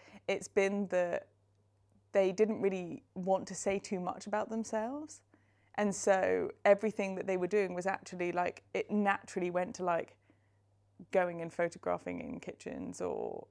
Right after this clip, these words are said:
you know, how they would go and speak to people was that they were already in the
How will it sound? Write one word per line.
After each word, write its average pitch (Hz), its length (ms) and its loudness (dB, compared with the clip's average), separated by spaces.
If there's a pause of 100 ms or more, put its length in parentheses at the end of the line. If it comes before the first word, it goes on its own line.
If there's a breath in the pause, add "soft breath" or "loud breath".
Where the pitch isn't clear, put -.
(120)
you 185 200 -6
know, 160 140 -2 (140)
how 175 240 6
they 170 140 0
would 156 160 -8
go 175 180 2
and 160 80 -8
speak - 260 -6
to - 80 -16
people 170 300 -10
was 156 120 -6
that 170 220 0 (240 loud breath)
they 196 120 6
were 202 160 6 (120)
already 170 440 2
in 175 140 -4
the 165 100 -6